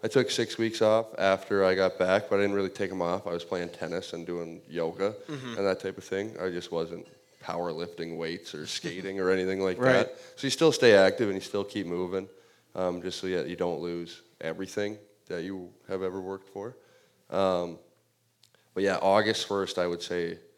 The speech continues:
Speaker 1: in and around that time, depending on when camp starts. I don't know when that starts, but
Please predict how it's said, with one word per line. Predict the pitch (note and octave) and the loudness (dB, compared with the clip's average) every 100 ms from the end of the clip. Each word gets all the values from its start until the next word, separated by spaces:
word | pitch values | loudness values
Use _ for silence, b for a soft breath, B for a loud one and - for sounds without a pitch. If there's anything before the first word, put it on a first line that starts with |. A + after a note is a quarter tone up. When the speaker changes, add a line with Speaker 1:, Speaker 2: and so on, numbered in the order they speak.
| _ _ - | _ _ -2
Speaker 1:
in | A2 | 2
and | G#2+ | 2
around | F#2+ F#2+ F#2 | 4 2 0
that | F2 - | -4 -4
time, | F#2 F2 E2 - - | -2 -2 -4 -10 -14
depending | - F#2+ F#2+ | -6 -4 -2
on | F2 | -4
when | F2 E2+ - | -6 -10 -14
camp | - F2 E2+ | -8 -8 -8
starts. | - D2+ E2 | -8 -10 -8
I | E2+ | -10
don't | E2+ | -10
know | D#2 | -10
when | D2+ | -12
that | D2+ D#2+ | -14 -16
starts, | - - - - | -16 -18 -18 -18
but | D2 C#2+ | -16 -16